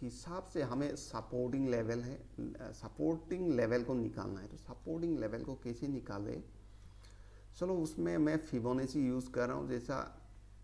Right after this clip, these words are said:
आ, A point, B point, ये सी point, now question is D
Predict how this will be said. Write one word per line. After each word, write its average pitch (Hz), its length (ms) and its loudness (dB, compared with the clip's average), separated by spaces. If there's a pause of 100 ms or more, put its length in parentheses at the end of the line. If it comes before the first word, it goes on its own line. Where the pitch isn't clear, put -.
(480)
आ, - 440 -8 (240)
A 110 160 -4 (160)
point, - 400 -4 (2750)
B 113 220 0 (160)
point, 117 320 0 (280)
ये 117 220 2
सी 123 320 -2 (120)
point, 127 260 0 (140)
now 113 220 0
question 180 280 -2
is 180 100 -2 (160)
D 117 140 0